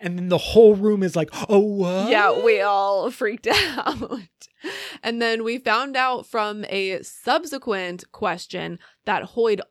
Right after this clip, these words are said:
Speaker 2: also dated someone who became a vessel. Like, is,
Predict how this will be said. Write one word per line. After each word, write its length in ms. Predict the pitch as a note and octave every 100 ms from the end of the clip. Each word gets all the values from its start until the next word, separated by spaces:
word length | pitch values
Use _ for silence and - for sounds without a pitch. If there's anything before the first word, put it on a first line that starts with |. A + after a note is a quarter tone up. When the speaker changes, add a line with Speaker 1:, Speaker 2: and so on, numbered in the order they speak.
| _ -
Speaker 2:
also 640 | D#4+ G4+ - A#3 A3 G#3
dated 600 | - F3+ G3+ A3+ A3 G3
someone 500 | - G#3 A#3 B3+ B3
who 180 | B3+ A#3+
became 580 | A#3 A3 - G3 G3+ G#3
a 240 | F#3 G3 G3
vessel. 800 | E3+ E3+ F3+ - - - - _ -
Like, 260 | G3 E3+ -
is, 300 | G3+ G3